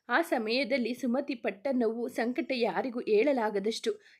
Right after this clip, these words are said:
ಯಾರು ಕೇಳಲಾಗದಷ್ಟು. ವರುಣ್ನ ತಾಯಿ ಸುಮತಿಯನ್ನು ಸ್ವಂತ ಮಗಳಂತೆ ನೋಡಿಕೊಂಡಿದ್ದರು. ಪರಿಣಾಮವಾಗಿ ಸುಮತಿ ಮಾನಸಿಕವಾಗಿ ಹಾಗೂ ದೈಹಿಕವಾಗಿ ಚೇತರಿಸಿಕೊಳ್ಳಲು ಸಾಧ್ಯವಾಗಿತ್ತು.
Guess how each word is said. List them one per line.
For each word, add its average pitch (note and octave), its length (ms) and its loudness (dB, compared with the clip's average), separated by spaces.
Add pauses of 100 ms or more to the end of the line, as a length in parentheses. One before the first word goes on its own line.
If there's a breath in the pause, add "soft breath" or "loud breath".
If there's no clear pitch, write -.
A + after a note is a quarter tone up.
ಯಾರು D4 320 4
ಕೇಳಲಾಗದಷ್ಟು. A3+ 1080 0
ವರುಣ್ನ B3 420 4
ತಾಯಿ A#3 460 0
ಸುಮತಿಯನ್ನು D4+ 560 0
ಸ್ವಂತ A#3 360 -2
ಮಗಳಂತೆ A#3+ 580 2
ನೋಡಿಕೊಂಡಿದ್ದರು. G#3+ 960 0 (260 loud breath)
ಪರಿಣಾಮವಾಗಿ A#3+ 840 4
ಸುಮತಿ B3 380 -2
ಮಾನಸಿಕವಾಗಿ A#3 920 0
ಹಾಗೂ G#3+ 360 2
ದೈಹಿಕವಾಗಿ A3+ 760 2
ಚೇತರಿಸಿಕೊಳ್ಳಲು A#3+ 1080 0
ಸಾಧ್ಯವಾಗಿತ್ತು. G#3+ 960 -2